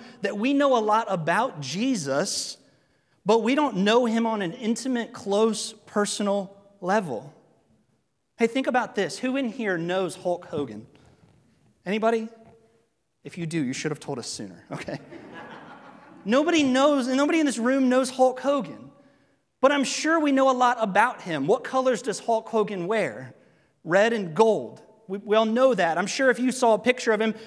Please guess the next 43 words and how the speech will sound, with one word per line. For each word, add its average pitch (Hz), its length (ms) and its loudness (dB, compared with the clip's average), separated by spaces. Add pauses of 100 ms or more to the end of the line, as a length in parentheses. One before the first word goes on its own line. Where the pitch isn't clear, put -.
or 190 140 4
you 220 160 -2
could 254 100 -4
even 220 180 -2
draw 214 420 2
his 202 200 -2
hairstyle 226 600 0
that 151 100 -4
he's 147 120 -8
had. 127 260 -4 (200)
You 165 80 -2
got 185 140 2
that 170 200 -2
long, 196 360 2
flowing, 202 500 2
mullet-looking 190 600 -2
thing 185 420 -8 (280)
kind 185 200 -2
of 170 80 -4
deal 190 260 2
with 196 140 0
this 185 160 2
bandana 226 600 2
that 165 120 -4
he 160 80 -4
always 147 240 -2
wore 151 120 0
and 156 60 0
his 156 80 -2
big 202 180 2
handlebar 226 480 0
mustache. 233 720 -4 (460)
We 247 140 2
know 302 180 6
a - 20 2
lot 247 240 4
about 262 220 2
Hulk 247 240 2
Hogan. 220 360 0
What's 262 180 0
his 269 120 -4
famous 277 400 -2
catchphrase? 165 840 -2